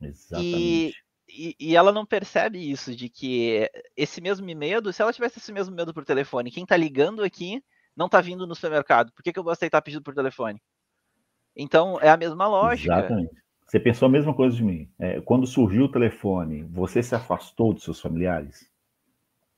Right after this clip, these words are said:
Speaker 2: Não,
Speaker 1: Não,
Speaker 2: com
Speaker 1: nunca mais
Speaker 2: certeza
Speaker 1: vi minha
Speaker 2: não.
Speaker 1: mãe. Surgiu o
Speaker 2: Pelo
Speaker 1: telefone, nunca mais vi
Speaker 2: contrário.
Speaker 1: minha mãe, meu pai. <laughs>
Speaker 2: Pelo contrário, tu tende a comunicar
Speaker 1: Uhum.
Speaker 2: mais, comprar mais,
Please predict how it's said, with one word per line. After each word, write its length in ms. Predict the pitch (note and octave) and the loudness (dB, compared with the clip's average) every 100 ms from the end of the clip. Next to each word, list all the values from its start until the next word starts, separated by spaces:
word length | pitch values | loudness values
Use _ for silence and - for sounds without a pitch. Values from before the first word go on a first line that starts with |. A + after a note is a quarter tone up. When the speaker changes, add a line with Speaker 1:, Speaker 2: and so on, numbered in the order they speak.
| _ | _
Speaker 2:
Não, 100 | - | -8
Speaker 1:
Não, 120 | G2+ G2+ | -2 2
Speaker 2:
com 80 | |
Speaker 1:
nunca 160 | A2 B2+ | 6 8
mais 180 | A#2+ - | 8 6
Speaker 2:
certeza 60 | |
Speaker 1:
vi 60 | A#2 | 6
minha 120 | A#2 | 6
Speaker 2:
não. 140 | F#2+ E2+ | 6 4
Speaker 1:
mãe. 160 | E2+ | -2
Surgiu 280 | - A2+ A2+ | 2 4 6
o 40 | B2 | 8
Speaker 2:
Pelo 120 | A2+ | 6
Speaker 1:
telefone, 220 | - B2 | 6 4
nunca 160 | B2+ F3 | 6 8
mais 240 | G3 A2+ | 8 6
vi 60 | G#2 | 4
Speaker 2:
contrário. 20 | |
Speaker 1:
minha 140 | F#2+ | 2
mãe, 120 | G2+ | 2
meu 160 | G#2+ F2+ | 4 4
pai. 400 | - G#2+ G#2+ - | 6 4 4 0
<laughs> 1080 | A#2+ B2+ C#3 - D3+ - - - D3+ - - | 0 2 0 2 0 0 -4 -2 -4 -4 -4
Speaker 2:
Pelo 160 | F#3+ G#3+ | -4 -2
contrário, 580 | A3+ A3+ G3 G#3 C4+ | -4 2 6 6 6
tu 100 | A3 D#3 | 0 -6
tende 200 | E3+ F3+ | -4 -4
a 40 | |
comunicar 480 | F#3+ F#3+ D#3 C3 D#3+ | -2 -2 0 2 2
Speaker 1:
Uhum. 60 | |
Speaker 2:
mais, 360 | E3 E3+ F3 - | 2 0 0 -4
comprar 460 | D#3 C#3+ D#3+ D#3 F#3 | -2 -2 4 4 6
mais, 520 | C#3+ D3 E3 F3 | 4 2 0 -6